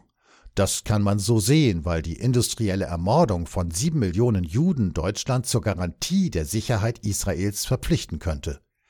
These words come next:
Wir begeben uns damit zwar in die Hand jeglicher Richtung einer israelischen Regierung, auch in die Hände einer Regierung, die bewusst den Frieden mit den Palästinensern nicht will.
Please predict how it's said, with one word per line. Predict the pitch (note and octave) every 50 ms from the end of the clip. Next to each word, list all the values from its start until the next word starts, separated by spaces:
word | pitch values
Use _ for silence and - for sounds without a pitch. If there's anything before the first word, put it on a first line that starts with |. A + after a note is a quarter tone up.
| _ - - - - - - - - -
Wir | C#3+ D#3+
begeben | C#3 C#3+ G#2+ A2 F3 G#3 A3 F#3+ F3+
uns | - C#3 C#3+ C3+ - -
damit | - B2+ C3+ D#3+ D3+ C#3+ C3 -
zwar | - - B2+ A2+ G2
in | F#2+ F#2+
die | G2+ F#2 E2+
Hand | B2 E3 F#3 E3+ -
jeglicher | - A#2+ C3+ D#3 - - A#2 - - G2+ E2 A2
Richtung | C#3 C3+ - - - C#3+ B2 A#2+
einer | - G2 G2 F2+ E2+
israelischen | E2+ A2 A2+ - - - D#2+ - G#2+ B2 A#2 G#2+ F2+ - G#2
Regierung, | D#2 D2 F2 D2+ F2+ A#2+ E3+ G3+ F3 A2+ G#2 C3 F3+ F3 - - - - - -
auch | - A2+ A2 -
in | G#2+ G#2+ F#2+
die | F2+ F2 E2
Hände | - G2+ G#2+ G#2+ B2 C3+ E3+ -
einer | - G2 F#2 F2+ F2 D#2
Regierung, | F#2 D#2 - G2+ G#2 A#2 B2 B2 C#3 C#3+ -
die | - -
bewusst | E2 F#2 E2 D2 G#2+ F3 F#3 - - - -
den | F2 E2
Frieden | - - - - D#3 F#3 F#3 D3 B2+ G#2 E2+
mit | F2 F2 -
den | E2 D#2+
Palästinensern | - - G2 F#2+ F2+ - - - F#2 E2+ F#2+ G2+ F#2+ D#2+ F2+ D#2+
nicht | D2+ D#2 - - - F2
will. | E3 F#3 - C#2+